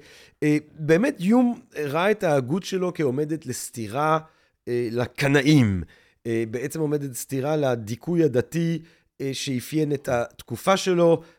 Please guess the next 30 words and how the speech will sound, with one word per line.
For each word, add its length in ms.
ובכך 460
הוא, 420
הוא, 220
הוא, 180
הוא 120
שותף 640
פעיל 400
מאוד, 500
אה, 360
לתקופה 540
של 120
הנאורות. 600
הוא 160
ה-, 140
אה, 60
כמובן 360
אולי 200
הגדול 360
של 160
הנאורים 460
הסקוטים, 560
אם 120
אנחנו 180
חושבים 180
על 80
התקופה 500
הנאורות, 440
המאה 240
השמונה 360
עשרה, 380